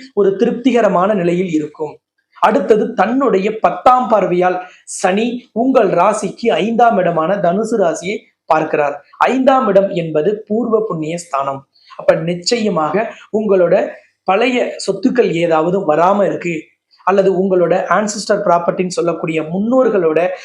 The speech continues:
சொத்துக்கள் வரணும், நீதிமன்ற வழக்குல இருக்குன்னா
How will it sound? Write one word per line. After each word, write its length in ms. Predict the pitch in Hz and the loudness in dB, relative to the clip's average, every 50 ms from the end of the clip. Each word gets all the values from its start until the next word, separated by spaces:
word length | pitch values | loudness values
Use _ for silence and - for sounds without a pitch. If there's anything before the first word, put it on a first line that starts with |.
| - - - - | -18 -16 -8 -4
சொத்துக்கள் 480 | 214 208 214 - 220 165 - - - - 156 | -4 -4 -4 -6 -4 0 0 0 2 2 2
வரணும், 360 | 151 165 170 170 170 165 151 151 - - _ _ - 190 | 2 2 0 0 -2 -2 -4 -4 -8 -14 _ _ -6 -4
நீதிமன்ற 500 | 220 254 269 254 208 202 185 - - - 143 151 | -2 0 0 0 0 0 0 2 0 0 2 2
வழக்குல 320 | 175 190 190 190 190 170 | 2 2 2 2 2 2
இருக்குன்னா 260 | 156 - 156 160 170 | 0 0 -2 -2 -2